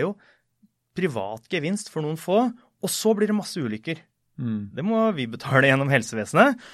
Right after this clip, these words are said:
Speaker 1: og så bruker de gata.
Speaker 2: Mm.
Speaker 1: Så de tar jo det offentlige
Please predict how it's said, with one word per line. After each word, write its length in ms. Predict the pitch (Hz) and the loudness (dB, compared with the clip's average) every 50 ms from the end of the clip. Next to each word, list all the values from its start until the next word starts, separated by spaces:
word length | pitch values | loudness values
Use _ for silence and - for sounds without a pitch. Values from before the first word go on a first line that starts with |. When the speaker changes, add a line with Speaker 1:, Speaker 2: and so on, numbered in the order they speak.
| - - - _ | -20 -20 -14 _
Speaker 1:
og 160 | - 185 - | -6 -4 0
så 140 | - - 254 202 | 2 2 2 2
bruker 320 | 262 262 220 220 - 190 | 2 0 -2 -2 -4 -6
de 60 | 180 165 202 | -4 -2 -2
gata. 460 | 202 165 123 - - _ - 240 269 - - _ _ _ _ _ _ - | -2 -2 -4 -8 -6 _ 2 2 2 0 -2 _ _ _ _ _ _ -6
Speaker 2:
Mm. 220 | 143 123 107 98 101 104 - 147 | -4 -4 -2 -4 -6 -10 -12 -10
Speaker 1:
Så 80 | 180 | -8
de 140 | 196 202 214 - - | -6 -6 -6 -8 -10
tar 320 | - - - 120 117 117 165 | -10 -8 -4 -2 0 0 0
jo 80 | 214 | 0
det 60 | - - | -2 -4
offentlige 640 | - - - 117 110 - 131 127 123 127 127 127 | -6 -10 -12 -12 -10 -6 -4 -2 0 2 2 2